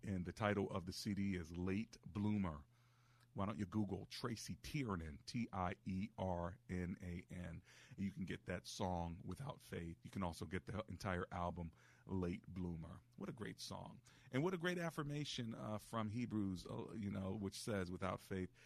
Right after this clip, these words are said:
it is impossible to please God." I, I do pray, uh, that today, uh, you were encouraged, that today you were stimulated to live a life of faith, not only through your giving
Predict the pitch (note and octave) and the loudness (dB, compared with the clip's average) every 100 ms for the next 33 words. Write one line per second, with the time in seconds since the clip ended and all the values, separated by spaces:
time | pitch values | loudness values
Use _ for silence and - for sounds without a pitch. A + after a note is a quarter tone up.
0 | - - G#2 G2 F2 E2+ - F#2 F2 G#2 | -20 -2 4 4 4 0 2 0 0 -2
1 | F2 - F#2+ F2+ D#2+ - G#2+ G#2+ A2 A#2+ | -2 0 0 0 0 -4 -2 -2 0 0
2 | A#2+ A#2+ G2+ C#3 C#3+ - G#2 G#2+ - - | 2 0 2 0 0 -6 -6 -8 -18 -20
3 | - - F#2 F#2+ G2+ - C#3+ G#2 F2+ F2 | -20 -10 -2 2 2 2 2 4 4 4
4 | B2 - - - F#2+ F#2 F#2+ G2 G2 F2 | 0 -4 -18 -10 0 2 4 6 4 2
5 | E2 G2+ A2 - - - - - - G2+ | 0 -4 -6 -8 -12 -14 -18 -14 -6 -4
6 | - G#2 G2+ G2+ G2 - - G2+ F#2+ F#2 | -2 0 4 6 4 2 2 4 4 4
7 | F#2 F2 - B2+ B2 B2+ B2 A#2+ B2 A#2+ | 2 0 0 2 4 4 4 4 4 2
8 | - - - - G#2+ G#2+ G2+ F#2 F#2 - | -2 -20 -20 -2 4 6 8 8 6 4
9 | F#2+ - F#2 F2 - A2+ A#2+ B2 A2+ A#2+ | -2 -2 -4 -4 0 4 4 4 4 4
10 | A2 F2+ G2+ G2+ A2+ | 4 4 2 2 0